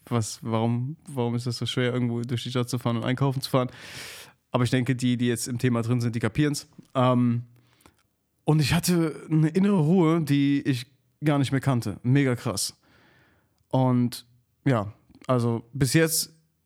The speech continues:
supergeil. Ich, ich nehme immer noch zehntausend Einheiten pro Tag. Wir haben jetzt den achten Februar, das heißt,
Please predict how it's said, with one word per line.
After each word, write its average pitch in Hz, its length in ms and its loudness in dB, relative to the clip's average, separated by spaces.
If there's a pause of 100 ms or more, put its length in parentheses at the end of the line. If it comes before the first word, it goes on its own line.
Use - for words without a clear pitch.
(380)
supergeil. 151 600 2
Ich, 135 220 -2
ich - 280 -4
nehme 151 600 2
immer 165 220 2
noch 156 260 -2
zehntausend 143 520 0
Einheiten 131 400 0
pro 127 80 0
Tag. 147 280 0
Wir 127 120 2
haben 127 320 0
jetzt 123 260 -4
den 127 100 -2
achten 117 260 -6
Februar, 151 380 0
das 120 200 -2
heißt, 123 260 -2